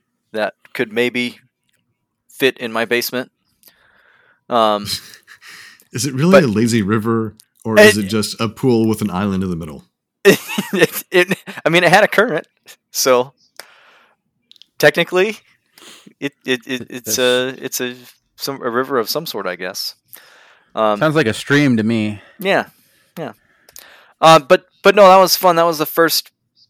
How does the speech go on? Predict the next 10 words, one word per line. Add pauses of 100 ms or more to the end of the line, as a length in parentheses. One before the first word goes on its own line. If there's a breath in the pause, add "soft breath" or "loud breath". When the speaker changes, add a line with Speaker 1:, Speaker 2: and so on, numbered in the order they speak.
(400)
Speaker 1:
time
that
my
kids
had
been
in
the,
in
a